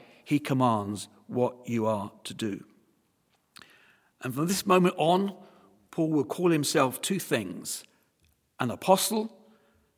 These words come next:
a messenger, because he had been sent by Jesus, and he calls himself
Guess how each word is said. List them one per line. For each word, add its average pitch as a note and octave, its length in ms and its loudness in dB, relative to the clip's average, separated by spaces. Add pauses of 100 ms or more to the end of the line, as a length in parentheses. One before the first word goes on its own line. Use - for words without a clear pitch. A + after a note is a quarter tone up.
(140)
a - 60 -12
messenger, F3 640 0 (520)
because C3+ 300 0
he C3 140 -2
had B2 160 -4
been A#2 140 -2
sent C#3+ 340 0
by A#2 160 -2
Jesus, A#2+ 600 -4 (680)
and G#2+ 80 -8
he G2+ 40 -6
calls E3 280 0
himself C#3+ 680 -2